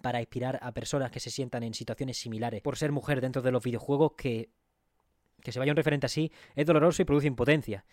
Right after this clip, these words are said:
Y honestamente, ojalá muchas personas vengan después de ella, que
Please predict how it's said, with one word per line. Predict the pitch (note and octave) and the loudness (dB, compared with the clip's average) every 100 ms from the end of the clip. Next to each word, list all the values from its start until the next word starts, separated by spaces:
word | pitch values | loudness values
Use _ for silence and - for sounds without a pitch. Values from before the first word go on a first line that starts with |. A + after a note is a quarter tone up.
| _ _ _ _ | _ _ _ _
Y | A2 A2+ | -8 -4
honestamente, | A#2+ C3 C3+ D3 C#3 | -2 0 0 0 0
ojalá | C#3 C3 C#3+ C#3+ - _ | 0 0 2 0 -2 _
muchas | D3 D3 E3 E3+ D#3 | -8 -4 -2 -2 -4
personas | C#3 D#3+ D3+ B2+ _ _ | -4 -2 -2 -4 _ _
vengan | B2+ A#2+ D#3 C#3+ C3 | -6 -2 0 0 -2
después | - D3 B2+ | -2 0 2
de | C#3 | 2
ella, | C#3+ E3 - _ _ _ _ | 2 0 -2 _ _ _ _
que | - A#2 A#2 A2 G#2+ G#2 - | -6 -2 -2 -2 -4 -6 -10